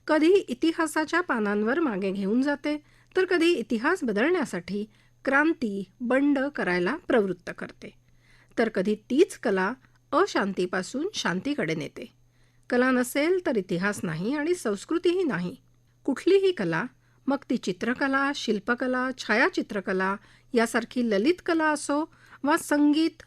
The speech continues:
नृत्य, नाट्य यांच्यासारखी प्रयोगात्मक कला असो, समाजाला आनंद देण्याचं कार्य, प्रसंगी समाज घडवण्याचं कार्य कला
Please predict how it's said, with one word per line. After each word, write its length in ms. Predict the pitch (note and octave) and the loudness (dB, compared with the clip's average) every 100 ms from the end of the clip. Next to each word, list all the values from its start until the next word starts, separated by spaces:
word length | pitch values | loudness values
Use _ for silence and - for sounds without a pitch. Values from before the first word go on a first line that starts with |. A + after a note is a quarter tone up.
| - | -2
नृत्य, 560 | A#3+ D4+ - - G#3+ G#3 - | 2 2 0 0 0 0 -4
नाट्य 560 | B3+ D4 D4 - F#3 F#3 | 2 4 2 -2 -2 0
यांच्यासारखी 840 | G3 A3+ D#4 D#4+ A3 - G#3+ C#4+ - - _ - | 0 0 0 -2 -4 -6 -6 -6 -8 -20 _ -2
प्रयोगात्मक 720 | C4+ D4 G4 B3+ F3 G#3 D#4+ - | 2 4 2 0 -2 -4 -4 -2
कला 220 | A3 F3 | -2 0
असो, 380 | D#3+ D3+ - - _ _ _ _ _ - | 0 -4 -8 -12 _ _ _ _ _ -4
समाजाला 480 | C4 A#3 A3 G3 | 0 2 2 2
आनंद 380 | G3 F#3 G#3 E4 | 2 2 2 2
देण्याचं 440 | F4+ A3 F#3 F3+ F3+ | 2 2 0 -2 -6
कार्य, 420 | - F3 F3 G3 - - _ | -4 -2 -2 -4 -6 -18 _
प्रसंगी 560 | - C#4+ F#4 F#4 F4+ F#4+ | -2 0 0 2 2 2
समाज 460 | - A#3 C4 G4 | 0 0 2 0
घडवण्याचं 600 | A#3 G3+ G3+ G3+ G3 - | 0 0 2 0 -2 -4
कार्य 480 | F3 A3 D4+ D#4 G3 B3 _ _ _ - | -6 0 2 2 0 -8 _ _ _ -2
कला 320 | A3 G#3 | 2 2